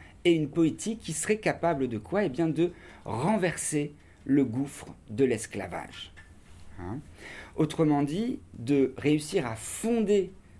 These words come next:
sur le trauma de l'esclavage, non plus seulement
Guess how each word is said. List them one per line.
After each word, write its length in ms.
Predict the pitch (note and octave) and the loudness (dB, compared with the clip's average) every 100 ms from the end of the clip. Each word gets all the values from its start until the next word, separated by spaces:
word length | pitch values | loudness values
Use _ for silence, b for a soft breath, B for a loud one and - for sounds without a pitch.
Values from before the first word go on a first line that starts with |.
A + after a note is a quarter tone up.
| - | -16
sur 840 | - - - C4 D4 C4 D3+ - - | -8 -4 -2 4 6 6 2 -2 -2
le 220 | C#3 C#3+ | 2 2
trauma 460 | - D3 C#3 B2 - - - | 0 0 0 -2 -8 -12 -2
de 80 | C3+ | 0
l'esclavage, 920 | A2+ - A2+ G#2 A#2+ F#3+ B3 C3+ - B B B B B | 0 -4 -4 -2 -2 -2 -2 -4 -12 B B B B B
non 240 | D#3+ A#3 | 2 2
plus 260 | A3+ A3+ A#3+ | 0 -2 0
seulement 680 | - G3+ F#3 F3+ F3 D#3 | 2 2 2 2 2 0